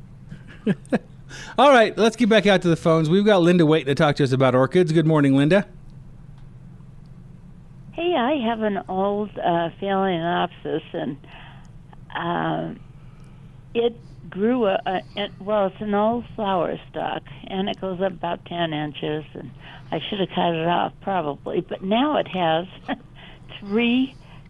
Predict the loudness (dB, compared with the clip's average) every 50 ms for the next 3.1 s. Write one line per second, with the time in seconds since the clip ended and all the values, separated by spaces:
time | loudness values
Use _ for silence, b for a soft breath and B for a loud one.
0 | -14 -10 -4 -2 0 0 0 0 0 0 2 2 2 2 0 -2 -6 -8 -12 -16
1 | -18 -12 -8 -4 -4 -2 -2 -2 -2 -2 -2 -4 -8 -14 -20 -18 -16 -14 -12 -10
2 | -8 -8 -6 -4 -4 -2 -2 -2 -2 -4 -4 -6 -4 -2 -2 -2 -2 -4 -6 -6
3 | -6 -6